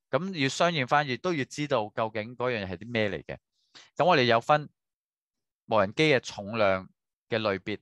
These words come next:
同埋無人機嘅操作類別。咁你會見到啦，會有一啲嘅，呃，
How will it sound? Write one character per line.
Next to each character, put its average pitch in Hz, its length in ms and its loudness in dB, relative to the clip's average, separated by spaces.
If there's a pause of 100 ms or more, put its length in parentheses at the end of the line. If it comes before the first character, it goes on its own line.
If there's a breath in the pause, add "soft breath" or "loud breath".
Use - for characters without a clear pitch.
同 107 160 -14
埋 92 260 2
無 90 120 -2
人 87 180 -6
機 139 180 0
嘅 120 220 0
操 151 380 -6
作 110 260 -4
類 80 180 -10
別。 80 160 -18 (2000 soft breath)
咁 143 100 2
你 175 60 4
會 139 100 4
見 135 180 -4
到 127 140 4
啦， 143 180 4 (100)
會 135 200 0
有 131 380 4 (640)
一 175 60 0
啲 180 220 -6
嘅， 123 560 2 (100)
呃， 104 340 0